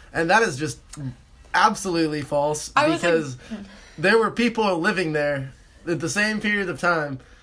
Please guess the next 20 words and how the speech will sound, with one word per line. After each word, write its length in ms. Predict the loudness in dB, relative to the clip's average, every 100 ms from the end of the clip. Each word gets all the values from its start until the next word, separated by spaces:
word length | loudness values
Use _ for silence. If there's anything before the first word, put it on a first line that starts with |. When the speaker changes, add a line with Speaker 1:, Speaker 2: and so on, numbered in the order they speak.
| -12
Speaker 1:
So 440 | -2 2 2 0 -2
your, 300 | 0 0 -2
your 180 | -2 -2
historical 1000 | -4 -4 -2 0 -2 -2 0 0 -2 -8 -20 _ -2
"Oh, 520 | 0 0 -2 -6 -10 -8
my 280 | -4 0 2
Speaker 2:
<laughs> 100 | 2
Speaker 1:
area's 300 | 2 0 -2
been 140 | -4
inhabited 600 | -2 0 0 0 -2 -4
longer 300 | -2 -4 -4
than 140 | -6 -4
your 240 | 0 0
area's 420 | 0 -4 -4 -6
been 160 | -6 -6
inhabited," 520 | -4 -4 -4 -6 -6
is 140 | -6 -6
just 180 | -6
not 320 | -4 -2 -4 -6
true. 280 | -8 -8